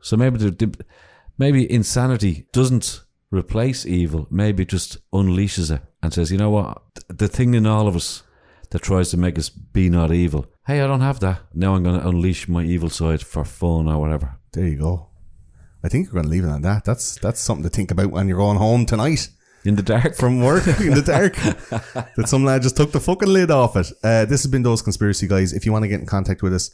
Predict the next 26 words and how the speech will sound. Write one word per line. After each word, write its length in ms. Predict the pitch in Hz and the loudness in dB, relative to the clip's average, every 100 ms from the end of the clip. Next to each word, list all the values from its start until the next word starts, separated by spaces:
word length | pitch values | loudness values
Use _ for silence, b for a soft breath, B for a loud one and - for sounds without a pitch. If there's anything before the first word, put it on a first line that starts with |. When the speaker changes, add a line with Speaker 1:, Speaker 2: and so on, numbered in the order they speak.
| B B B | B B B
Speaker 2:
about 280 | 95 101 101 - | -2 0 0 0
anything, 560 | 110 107 117 98 - - | 2 2 2 0 -4 -4
uh, 300 | 85 82 82 71 | -2 0 -2 -4
we, 180 | 85 67 | -8 -8
I, 220 | 53 53 | -10 -6
I, 180 | 101 - - - | -6 -6 -16 -4
we 120 | 95 | -2
might 140 | 90 | 0
have 80 | 90 | 0
got 120 | 87 - | -2 -6
some 120 | 82 | -6
stuff 240 | 92 87 | -4 -4
wrong, 240 | 98 95 92 | -2 -2 0
might 100 | 90 | -2
have 60 | 92 | -2
left 120 | 92 | -2
some 120 | 95 | -4
stuff 220 | - 92 | -4 -2
out, 140 | 104 98 | 0 0
we 60 | 95 | -2
might 120 | 98 | -2
have 80 | 98 | -2
put 140 | 110 | -2
too 120 | 127 | 0
much 240 | 123 123 131 | 0 0 0
in. 240 | 104 92 | 0 -2